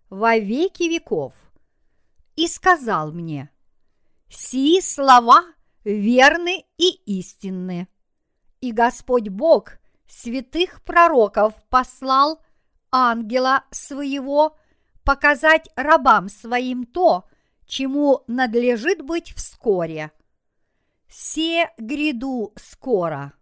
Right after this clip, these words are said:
Блажен соблюдающий слова пророчества книги сей". Я – Иоанн, видел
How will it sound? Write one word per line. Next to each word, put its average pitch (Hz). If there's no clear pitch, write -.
Блажен 254
соблюдающий 269
слова 269
пророчества 262
книги 214
сей". 160
Я – 214
Иоанн, 254
видел 277